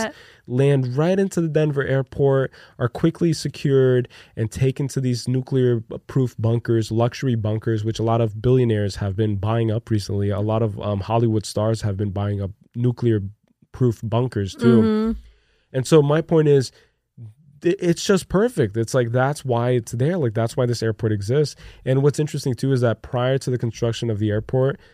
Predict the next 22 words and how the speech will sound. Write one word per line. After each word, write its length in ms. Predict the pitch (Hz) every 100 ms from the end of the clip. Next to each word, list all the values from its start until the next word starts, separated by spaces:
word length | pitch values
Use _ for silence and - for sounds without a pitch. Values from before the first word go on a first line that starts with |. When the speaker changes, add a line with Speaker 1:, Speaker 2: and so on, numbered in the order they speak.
| _ _
Speaker 2:
um, 220 | 110 110 110
it, 200 | 127 -
it, 160 | 135 -
like, 180 | 123
it 80 | 127
has 220 | 131 131
been 300 | 117 123 113 -
documented 680 | 117 131 - 110 104 101 98
that 260 | 107 104 - _ _ _ _ _ -
the 320 | 113 120 123
landscape 720 | 113 113 127 151 - 107 98 113
was 120 | 110
completely 400 | 117 - 139 117
flat 560 | - - 120 117 110 -
and 180 | 104 -
even. 480 | 139 147 101 87 78 - _ _ _ _
And 100 | 110
then 80 | 120
after 380 | 123 131 143 131
it 100 | 120
was 180 | 110 107
constructed, 800 | 113 101 - 156 170 - 107 98